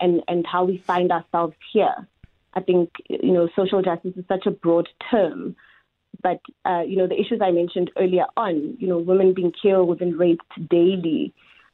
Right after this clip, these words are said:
um, the homophobia that we see daily, the, the racism, uh, people going to bed, uh, you know, on an empty stomach, um, and all, all, all social,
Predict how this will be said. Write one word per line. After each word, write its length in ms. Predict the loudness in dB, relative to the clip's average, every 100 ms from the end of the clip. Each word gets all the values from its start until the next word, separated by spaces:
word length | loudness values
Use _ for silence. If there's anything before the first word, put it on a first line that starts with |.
| _
um, 640 | -2 0 2 2 4 2 0
the 160 | -2
homophobia 760 | 0 0 0 0 0 2 2 0
that 180 | -2 -6
we 120 | -10 _
see 200 | -4 -2 2
daily, 580 | 4 4 2 -4 -8 -16 _ -20 _ _
the, 340 | 0 2 0 -4 _ -18
the 140 | -4 0
racism, 880 | 2 2 0 0 -4 -4 -10 -12 -18 -12 -4
uh, 260 | 0 0 -2
people 220 | -4 -2 2
going 240 | 2 0
to 100 | -2
bed, 340 | 0 0 0 -6 _ _ _ _ _ _
uh, 20 | -2
you 140 | 0
know, 100 | 2
on 140 | 2
an 100 | 0 0
empty 340 | -2 -2 -6 -8
stomach, 320 | -4 -2 -4 -8 -20 _ _ _ _ _ _
um, 500 | -2 -2 -2 -2 -2 -4
and 160 | -2 -4 -6 -6
all, 500 | -4 0 0 0 0
all, 320 | 0 0 0 -4 _
all 160 | -2 0 0
social, 260 | 0 -2